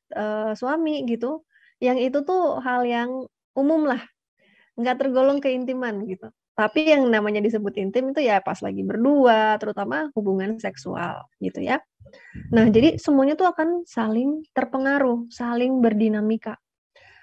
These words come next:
Kalau masalah kita dalam komunikasi udah terganggu, sering banget berpengaruh ke gimana nih ngambil keputusan terkait, eee, keuangan. Berpengaruh juga karena kita udah sebel-sebelan gitu misalnya ya.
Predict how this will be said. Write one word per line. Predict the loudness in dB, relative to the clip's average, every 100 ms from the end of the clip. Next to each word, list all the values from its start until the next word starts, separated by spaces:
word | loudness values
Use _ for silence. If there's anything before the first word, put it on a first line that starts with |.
| _ -8
Kalau | -2 0 2 0
masalah | -2 -2 0 0 -2
kita | -4 0
dalam | 2 0 0 -2
komunikasi | -4 -4 -6 -6 -6 -4
udah | -2 0 -2
terganggu, | -4 -2 -2 -2 -2 -2 _ _ _ _
sering | 2 4 4
banget | 4 2 0 2
berpengaruh | 2 2 0 0 0 0
ke | 0 -2 -2 _ -20 -6
gimana | -2 0 0 0
nih | 0 0
ngambil | -2 -4 -4
keputusan | -4 -4 -4 -4 -2 -2 -2
terkait, | -4 -4 -2 -2 -4 _ _ -2
eee, | -2 0
keuangan. | 2 2 2 -2 -4 -8 -16 _ _ -20 _ -20 -20 -8
Berpengaruh | 2 2 2 0 2 4 4
juga | 4 4 4 2
karena | 0 0 -4
kita | -2 0
udah | 0 0
sebel-sebelan | 0 -2 0 0 2 2 0 -2
gitu | -2
misalnya | -4 -4 -4 -4 -4
ya. | -4